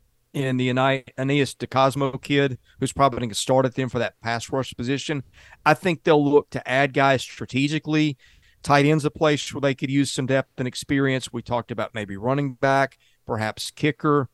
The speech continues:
Um, you could always use another body on the offensive and defensive line. I, I think they'll, they'll take their swings in places,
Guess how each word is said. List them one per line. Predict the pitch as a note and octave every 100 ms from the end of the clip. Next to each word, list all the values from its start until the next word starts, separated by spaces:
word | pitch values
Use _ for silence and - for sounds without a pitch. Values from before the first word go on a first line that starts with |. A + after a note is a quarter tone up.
| _ _ _ _
Um, | A2+ A2
you | A2 B2 C3
could | C3
always | A#2+ C#3+ C#3+ B2+ A2
use | C3+ A#2+
another | B2+ A#2+
body | A#2+ A#2+ A#2+
on | A2+
the | A2 G2+
offensive | A2 A2 A#2 G#2+
and | G#2
defensive | A#2+ A2+ - G#2+ -
line. | A2+ A2
I, | A2+ D3
I | D3+
think | E3 A#3+ -
they'll, | G#3+ F#3 D#3 C3 _ _ _
they'll | F3+
take | G#3 A3 G#3
their | G3 D#3+
swings | - - F#3 F#3+ D3+
in | D3
places, | - C#3+ C#3+ - - C3